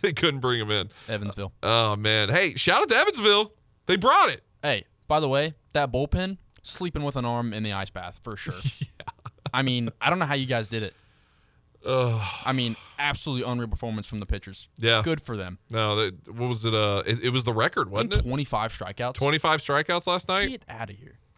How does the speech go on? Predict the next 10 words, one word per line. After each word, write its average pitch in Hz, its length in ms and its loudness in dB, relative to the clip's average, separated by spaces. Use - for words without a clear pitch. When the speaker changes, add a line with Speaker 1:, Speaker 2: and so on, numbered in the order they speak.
Speaker 1:
That 123 140 2
was 135 120 -2
the, 123 460 4
the, 110 400 4
I - 40 -6
almost 110 200 -4
said 98 100 -4
franchise 95 480 -4
record. 95 320 -8
Speaker 2:
Well, 123 220 -8